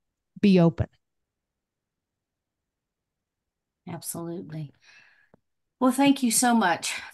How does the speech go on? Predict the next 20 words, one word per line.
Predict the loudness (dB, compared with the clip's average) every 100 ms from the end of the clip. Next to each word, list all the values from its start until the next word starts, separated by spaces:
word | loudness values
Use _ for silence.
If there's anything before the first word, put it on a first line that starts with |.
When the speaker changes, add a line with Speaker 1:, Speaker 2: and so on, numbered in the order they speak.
| -8
Speaker 2:
for | -4 -2 -2 -4
being | -4 -6 -4 -4
here | -6 -6
with | -8 -8 -8
us | -8 -8
today, | -6 -4 -4 -6
sharing | -6 -8 -6 -6 -6 -8
your | -4
story. | -4 -4 -6 -6 -6 -8 -12 -20 _
Could | -8 -8 -6
you | -6 -6 -10
please | -8 -6 -4 -4 -4
repeat | -8 -10 -16 -10 -8 -10 -12 -20 _ -6
the | -6
websites, | -2 -4 -4 -4 -2 -2 -4 -6 -6 -6 -6
uh, | -6 -6
that | -10 -8
you | -8 -6
gave | -4 -4 -6 -8
earlier? | -6 -6 -4 -6 -8